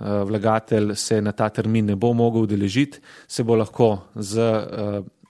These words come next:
kmetijskim svetovalcem dogovoril za drug termin. Seveda pa bo za nas, eh, najugodnejše, če se bodo kmetje lahko držali dejansko teh terminov, ki jih bomo, eh, vnaprej določili. Namen tega, te spremembe, se pravi, da vnaprej naročimo,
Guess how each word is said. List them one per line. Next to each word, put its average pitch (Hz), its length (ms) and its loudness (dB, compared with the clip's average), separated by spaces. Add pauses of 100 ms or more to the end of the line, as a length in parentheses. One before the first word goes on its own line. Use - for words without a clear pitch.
(160)
kmetijskim 117 400 -2
svetovalcem 110 600 2
dogovoril 107 460 2
za 95 120 -2
drug 135 260 -2
termin. 147 380 0 (580)
Seveda 127 360 2
pa 123 180 0
bo 117 140 2
za 107 120 0
nas, 113 480 -2
eh, 107 240 2 (240)
najugodnejše, 113 1000 2
če 113 360 2 (100)
se - 220 -2
bodo 107 380 4
kmetje 107 420 -2
lahko 101 280 -2
držali 101 520 0 (400)
dejansko 104 520 0
teh 113 240 0
terminov, 110 420 0
ki - 160 -6
jih 110 80 0
bomo, 107 340 2
eh, - 400 -18
vnaprej 107 500 -2
določili. 101 600 0 (460)
Namen 120 500 0
tega, 127 640 0
te 131 120 -2
spremembe, 113 640 0
se - 120 -8
pravi, 110 360 0
da 110 180 2
vnaprej 107 520 0
naročimo, 113 680 0